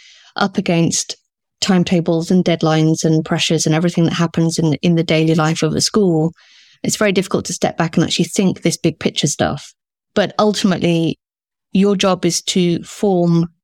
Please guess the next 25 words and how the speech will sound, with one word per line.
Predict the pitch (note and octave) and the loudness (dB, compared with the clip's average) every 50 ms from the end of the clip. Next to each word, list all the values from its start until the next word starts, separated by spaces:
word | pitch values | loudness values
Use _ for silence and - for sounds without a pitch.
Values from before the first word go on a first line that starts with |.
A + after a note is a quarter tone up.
| _ _ | _ _
young | _ F3+ E3+ D#3+ E3+ D#3+ | _ -2 0 2 2 2
human | D#3 F3+ E3 E3 E3 D#3+ | 2 2 2 2 2 2
beings | D#3 E3+ E3 D#3+ D#3 D3+ D#3 D#3+ | 2 2 2 2 2 2 0 0
so | - - E3+ | 0 -2 0
that | D#3+ D#3+ - | 0 0 0
they | E3 D#3+ C#3+ | 0 0 0
can | - E3 E3 | 0 -2 0
grow | E3 D#3+ | 0 0
up | D#3 D#3 - - _ | 0 0 -2 -4 _
to | - | -4
become | - D#3 D3+ - E3 D3+ D#3 D#3 D#3+ E3+ - _ _ - | -4 -4 -2 -2 -2 -2 0 -2 -4 -6 -8 _ _ -2
older | F3 E3+ D#3+ D3 | 0 0 2 0
human | C#3 C#3+ - D3 C#3+ D3+ | 0 2 2 2 2 2
beings. | D3 C#3+ C#3 C#3 B2 B2+ C3+ C#3 - - - - _ _ _ _ _ _ _ | 2 2 2 2 4 2 2 2 0 -4 -10 -10 _ _ _ _ _ _ _
And | - E3 E3 | 0 0 2
your | D#3+ D#3+ | 0 0
job | - E3+ D#3 D#3 | 0 -2 0 0
is | D#3+ D3+ - | -2 -2 -2
to | - | -4
form | E3+ - - E3 D#3+ D#3+ | -4 -2 -2 0 2 2
them | D#3 D3+ D#3 | 4 4 4
in | D3+ | 4
the | D3+ D3+ | 2 2
way | E3 D3 D3 C#3+ | 2 2 2 0
that | C#3 - | 0 -2